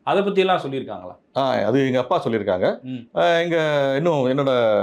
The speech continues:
Speaker 2: தாத்தா முறைகளை சொல்லியிருக்காங்க.
Speaker 1: ம்.
Speaker 2: ஆ, கலைஞரே எங்க ஃபேமிலி நடக்க கல்யாணத்துக்குலாம் வந்திருக்காரு.
Speaker 1: ம்.
Speaker 2: அதாவது அரசியல் ரீதியா அவங்க வந்து எதிர் எதிர் துருவங்களா இருந்தாலும்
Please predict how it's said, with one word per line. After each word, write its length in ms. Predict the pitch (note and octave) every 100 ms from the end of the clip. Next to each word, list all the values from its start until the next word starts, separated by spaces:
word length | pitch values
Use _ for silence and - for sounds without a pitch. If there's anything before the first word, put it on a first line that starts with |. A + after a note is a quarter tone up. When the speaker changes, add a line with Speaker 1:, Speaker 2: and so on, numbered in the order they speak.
| G2 -
Speaker 2:
தாத்தா 280 | D#3 D3+ D3
முறைகளை 340 | C3 A#2 A#2 A2
சொல்லியிருக்காங்க. 360 | G2 F2+ F2+ - _
Speaker 1:
ம். 60 | -
Speaker 2:
ஆ, 120 | C#3+
கலைஞரே 560 | C#3+ C#3 E3+ G3+ G3+ G3
எங்க 160 | D#3+ D3 C3+ A#2+ A2+ A2
ஃபேமிலி 260 | D3+ F3+ F3
நடக்க 320 | D3 C#3 C#3+
கல்யாணத்துக்குலாம் 480 | E3 D3+ C3 C3+ A2+
வந்திருக்காரு. 300 | A2+ F#2 - -
Speaker 1:
ம். 200 | C3+ A#2+ - _ -
Speaker 2:
அதாவது 300 | F3+ F#3+ B3
அரசியல் 560 | - A#3+ - B3 A#3
ரீதியா 300 | G3+ G3+ G3+
அவங்க 300 | G#3+ E3+ D#3
வந்து 480 | C#3+ C#3+ E3+ C3 C3
எதிர் 160 | D3 E3+
எதிர் 260 | D#3+ C#3+
துருவங்களா 320 | D#3+ D#3+ D3
இருந்தாலும் 640 | A#2+ B2+ C3 G2+ F2 B2+